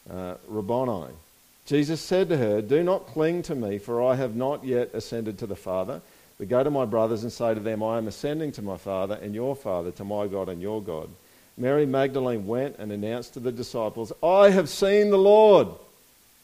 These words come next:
and that he had said these things to her. On the evening of that day, so you've seen that already, right? Mary kinda gets messed with by Jesus a little bit, all right? He's different to what she thinks.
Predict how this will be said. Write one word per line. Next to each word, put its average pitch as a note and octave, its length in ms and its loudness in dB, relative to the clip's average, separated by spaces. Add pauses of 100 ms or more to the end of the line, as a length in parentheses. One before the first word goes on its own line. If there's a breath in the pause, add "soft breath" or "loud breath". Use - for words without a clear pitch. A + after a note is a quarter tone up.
(1160)
and A#2+ 100 -6
that C3+ 140 0
he D3+ 100 2
had B2 140 2
said C#3 260 2
these A#2+ 240 0
things C#3 300 -4
to A2 100 -8
her. G#2+ 320 -4 (680)
On C3+ 120 -2
the D3 180 8
evening G3+ 240 4
of B2 80 0
that G2 240 0
day, G2 360 -2 (440)
so G#2 120 -6
you've A#2+ 280 -2 (160)
seen G3 280 -2
that D#3+ 140 6
already, C#3 300 4
right? A#2 220 0
Mary D3+ 300 4
kinda D#3 240 2
gets C#3+ 240 2
messed C#3+ 340 0
with A#2+ 200 -4
by B2+ 140 -2
Jesus B2+ 460 2
a C3 40 -6
little A2+ 220 -2
bit, F#2 240 -6 (160)
all A#2+ 140 -4
right? D#3 220 0 (420 loud breath)
He's B2+ 180 0
different D#3+ 420 -2
to D3+ 60 -2
what D3 200 2
she C3+ 140 -8
thinks. B2 440 -2